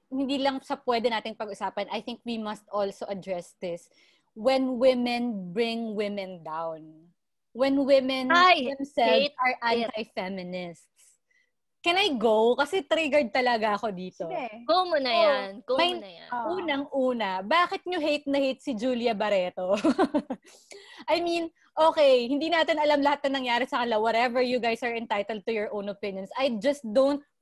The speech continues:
Speaker 1: understand why all the hate is directed towards Julia coming from women themselves. Parang,
Speaker 2: Exactly.
Speaker 1: bakit babae agad
Speaker 3: Yeah.
Speaker 1: yung may kasalanan? Ta-
Speaker 2: Same
Speaker 3: And
Speaker 2: thing with
Speaker 3: always
Speaker 2: Liz.
Speaker 3: in situations like that,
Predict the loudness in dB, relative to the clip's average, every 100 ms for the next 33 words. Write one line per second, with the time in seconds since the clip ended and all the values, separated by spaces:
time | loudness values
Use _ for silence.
0 | _ -4 0 0 0 0 -2 -2 -4 -2
1 | -2 -2 -6 _ 0 2 4 2 0 -2
2 | 0 -4 -4 -2 0 -2 -4 -8 0 0
3 | 0 -4 -6 -14 -6 -6 -2 -4 -4 0
4 | 0 0 -4 -6 -4 -2 0 0 0 0
5 | -4 -4 -4 -4 -6 -10 -10 -8 -4 -4
6 | -6 -12 _ _ _ _ 0 0 0 -6
7 | -10 _ -10 -10 _ -6 -6 _ -12 -12
8 | -14 _ _ -4 0 2 2 2 4 6
9 | 8 8 6 4 4 2 2 2 2 -4
10 | -6 0 0 2 0 -2 -2 -4 -4 -6
11 | -8 -16 _ _ _ _ _ _ -2 -2
12 | -2 -4 2 2 4 4 4 4 4 2
13 | 0 -2 0 -4 0 2 2 2 0 -4
14 | -2 -2 -2 -2 0